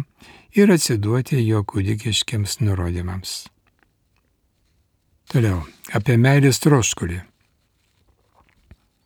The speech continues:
Nežinome, kada šis troškulys užgimė jos mažoje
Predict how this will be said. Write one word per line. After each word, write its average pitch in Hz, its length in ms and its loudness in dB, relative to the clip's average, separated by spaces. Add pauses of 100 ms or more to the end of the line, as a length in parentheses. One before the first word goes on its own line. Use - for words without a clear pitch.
(180)
Nežinome, 123 600 4 (500)
kada 151 240 4
šis 185 300 4
troškulys 147 720 2
užgimė 120 420 4
jos 117 320 0
mažoje 113 400 2